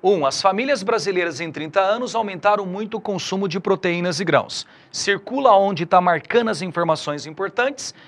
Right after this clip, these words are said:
e no quadro acima, irmão, onde é que tá indicando proteínas e grãos? Olha lá, ó, Sousa Fechão. Repara que tá dizendo aqui embaixo que aumentou, mas o quadro tá dizendo que houve diminuição,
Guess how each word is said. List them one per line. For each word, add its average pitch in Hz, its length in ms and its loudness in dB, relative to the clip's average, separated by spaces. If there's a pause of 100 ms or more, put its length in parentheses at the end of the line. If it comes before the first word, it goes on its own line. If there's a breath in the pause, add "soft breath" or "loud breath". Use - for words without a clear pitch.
(160 loud breath)
e 233 60 -6
no 233 100 0
quadro 208 400 8
acima, 247 380 -4
irmão, 202 280 -2
onde 202 200 2
é 254 40 4
que 240 140 -8
tá 202 160 2
indicando 196 540 -6
proteínas 190 760 -2
e 170 40 -8
grãos? 123 480 -8
Olha 190 80 4
lá, 143 160 6
ó, 104 40 -6
Sousa 214 720 0 (140)
Fechão. 156 480 0 (380 loud breath)
Repara 202 460 4
que 185 140 -10
tá 175 140 0
dizendo 170 420 -6
aqui 175 160 -12
embaixo 151 420 2
que 190 100 -6
aumentou, 226 500 2 (260 loud breath)
mas 208 200 -4
o 196 60 -6
quadro 202 400 6
tá 196 160 -4
dizendo 180 440 -4
que 170 160 -4
houve 170 300 0
diminuição, 147 960 -4